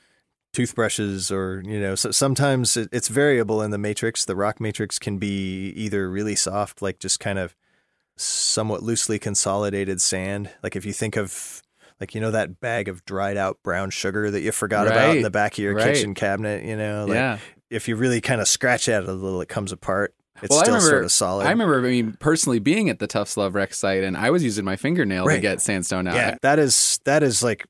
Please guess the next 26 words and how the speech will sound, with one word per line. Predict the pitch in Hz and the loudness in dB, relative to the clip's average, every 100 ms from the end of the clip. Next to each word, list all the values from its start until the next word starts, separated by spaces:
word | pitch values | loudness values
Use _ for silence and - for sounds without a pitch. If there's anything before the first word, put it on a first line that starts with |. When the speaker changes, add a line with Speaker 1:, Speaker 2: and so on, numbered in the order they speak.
| - | -18
Speaker 1:
fossil | - 123 113 110 | -4 -2 0 -2
preparator's | 110 117 110 90 | -4 -2 -2 -4
dream | 90 104 104 98 82 80 92 | -8 -6 -4 -4 -8 -10 -4
right | 92 | -4
there, | - 90 90 | -2 -4 -4
because | 98 85 104 95 92 87 - - | -8 -6 -2 -2 -2 -2 -2 -2
it's | 104 95 - - - _ - | -2 0 0 0 -6 _ 0
stable | - - 131 135 127 | 0 2 2 4 2
enough | 117 113 - | 2 0 0
to | 107 | -2
have | 104 98 | -2 -4
preserved | - 101 107 107 | -6 -4 -2 -2
a | 95 | -4
fossil | - 104 - 98 | -2 -2 -2 -6
beautifully, | 92 101 107 - 113 | -2 -2 -2 -2 -2
but | 113 92 | 0 -2
it's | 82 | -2
soft | - 85 | -2 0
Speaker 2:
Yeah. | 104 104 | 0 2
Speaker 1:
enough | 104 107 | 0 -2
to | - | -4
be | 98 95 | -4 -4
easy | 98 101 98 | -4 -4 -4
to | 87 | -4
remove. | 82 82 92 143 - | -6 -6 -6 -8 -10
Speaker 2:
Sure. | - 113 135 104 | -2 2 2 0